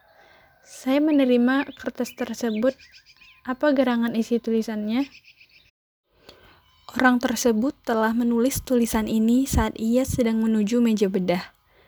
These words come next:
Ia tuangkan segala ungkapan dan perasaannya.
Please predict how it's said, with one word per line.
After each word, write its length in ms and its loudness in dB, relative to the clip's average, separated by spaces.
Ia 240 2
tuangkan 640 -2
segala 400 2
ungkapan 560 -4
dan 240 0
perasaannya. 800 -2